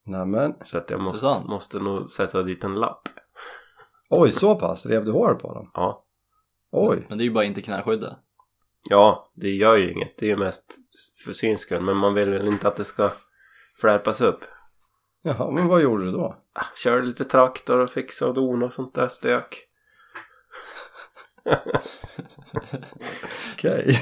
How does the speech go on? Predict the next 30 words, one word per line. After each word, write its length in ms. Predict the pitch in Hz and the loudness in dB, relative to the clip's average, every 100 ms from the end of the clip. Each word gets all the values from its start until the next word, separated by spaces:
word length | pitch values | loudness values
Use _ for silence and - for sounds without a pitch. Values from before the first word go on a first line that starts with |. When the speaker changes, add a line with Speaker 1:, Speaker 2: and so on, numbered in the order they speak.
| - 196 - - 160 139 - 113 - - - - - - _ - _ _ _ _ - - - - - - - | 2 2 2 2 4 4 4 2 0 -16 -16 -16 -20 -20 _ -20 _ _ _ _ -14 -14 -14 -14 -12 -12 -10
Speaker 1:
Så 140 | - | 4
fastnade 500 | 131 131 120 135 120 | 8 10 8 4 6
du 60 | 117 | 6
i 100 | 107 | 6
någon 180 | 107 98 | 2 0
spak 580 | - - 156 107 - - | 0 6 6 6 2 -2
i 40 | |
traktorn? 680 | 127 147 117 - 123 139 120 - 208 - 170 - | 2 4 4 6 6 8 6 8 8 8 2 4
Speaker 2:
<laughs> 80 | 113 | 4
Nej. 400 | 101 98 95 - - - - - _ - - - - - - | 4 2 -2 -8 -20 -20 -20 -20 _ -20 -20 -20 -20 -12 -4
Det 80 | |
var, 220 | 98 101 98 | 2 4 2
det 140 | 95 | -2
var 140 | 113 117 | -4 -2
utanför 500 | 113 104 117 110 104 | -2 2 0 0 -4
traktorn. 440 | - - - - - _ _ _ _ _ - | -4 -8 -10 -16 -18 _ _ _ _ _ -6
Speaker 1:
Ja. 320 | - - - _ _ _ _ _ _ - | -6 -6 -10 _ _ _ _ _ _ 4
Det 60 | |
låter 200 | 135 143 | 6 8
nästan 300 | 131 113 117 | 8 6 4
som 160 | 104 107 | 0 0
att 120 | 107 | 0
du 60 | 107 | 0
har 60 | 110 | 0
gjort 220 | 107 104 | 0 0
något 140 | 98 | -2
man 120 | 101 104 | 0 0
inte 200 | 98 98 | -2 -4
ska 320 | - 135 98 | 0 2 2
göra. 560 | - - - - - | -2 -6 -10 4 6